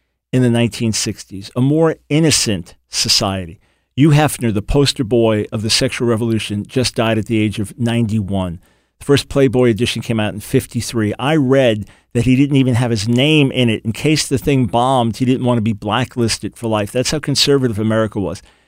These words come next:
Do you think it was a better world then or today when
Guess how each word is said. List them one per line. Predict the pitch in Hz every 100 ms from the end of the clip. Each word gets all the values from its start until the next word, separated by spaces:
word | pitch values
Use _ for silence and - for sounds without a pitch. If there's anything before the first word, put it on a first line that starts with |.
| _ _
Do | 147
you |
think | - 202 233
it | 254
was | 202 202 156
a |
better | 104 127 127 135
world | 123 113 117 113 110 95 - -
then | 98 92 110 143 180 202 202 _ _ _ -
or | 127
today | - 135 117 143 135
when | 113 117